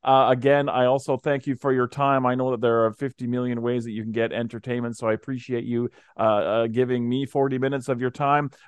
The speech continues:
We're gonna go out to one of my, we've been going out to Christmas songs the past couple of, uh, couple of weeks. Uh, my, one of my favorite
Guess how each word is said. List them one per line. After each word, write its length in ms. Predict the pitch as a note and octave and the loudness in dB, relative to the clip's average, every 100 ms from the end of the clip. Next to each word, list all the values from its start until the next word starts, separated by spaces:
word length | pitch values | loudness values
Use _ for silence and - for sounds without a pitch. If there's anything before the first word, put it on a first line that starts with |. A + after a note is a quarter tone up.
| - | 2
We're 160 | F3+ | 4
gonna 160 | C4+ C4 | 6 4
go 180 | A#3 A#3+ | 6 8
out 200 | A#3+ A#3 | 8 6
to 200 | A#3+ A#3+ | -2 -4
one 300 | A3 A3+ A#3+ | 0 2 2
of 300 | G3+ G#3+ F3 | 4 2 2
my, 300 | G3+ G#3 G3+ | 0 2 4
we've 160 | F#3+ F#3+ | 2 0
been 100 | F#3 | 0
going 200 | F#3+ F3+ | 0 0
out 140 | D#3 | -4
to 80 | C#3 | -4
Christmas 400 | F3 D#3 D#3+ C#3 | -6 -4 -8 -4
songs 400 | D3+ C#3 B2+ A#2+ | 0 2 0 -2
the 80 | B2 | -6
past 380 | C3 A#2 A#2 | 0 0 -2
couple 400 | - A#2 A#2+ A#2 | -4 -4 -2 0
of, 180 | A2+ G#2+ | 0 0
uh, 240 | A2 A2 G2 | 0 0 -2
couple 280 | - A2+ A#2+ | -4 -4 -2
of 60 | |
weeks. 260 | A#2+ A#2 - - - - | -2 -2 -6 -20 -20 -2
Uh, 300 | C#3 C#3+ D3 | 4 4 4
my, 560 | D#3+ D#3+ D#3 D#3 A#3+ | 4 4 4 4 4
one 160 | A#3 A3+ | 4 2
of 80 | B3+ | 2
my 160 | F#3+ | 0
favorite 640 | E3+ - B3+ B3 B3 G#3 | 0 2 4 4 0 0